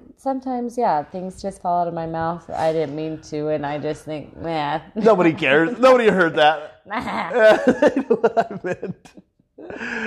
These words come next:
Speaker 2: I love it. I know, it's so funny. And you, oh, okay, we're just gonna keep on going. <laughs>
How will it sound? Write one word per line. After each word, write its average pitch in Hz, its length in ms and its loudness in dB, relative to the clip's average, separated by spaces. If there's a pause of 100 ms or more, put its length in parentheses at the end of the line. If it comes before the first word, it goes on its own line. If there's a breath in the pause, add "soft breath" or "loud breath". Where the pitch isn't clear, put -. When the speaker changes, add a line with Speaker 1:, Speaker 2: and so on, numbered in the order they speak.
(120 loud breath)
Speaker 2:
I 185 140 8
love 143 240 6
it. 139 160 6
I 143 80 8
know, 139 220 6
it's 139 120 -2
so 139 140 4
funny. 123 340 0 (180)
And 156 140 6
you, 175 320 4
oh, 240 240 0 (640)
okay, 262 320 6
we're 175 80 4
just 185 160 2
gonna 202 100 0
keep 247 220 2
on 262 160 8
going. 262 440 6
<laughs> - 60 2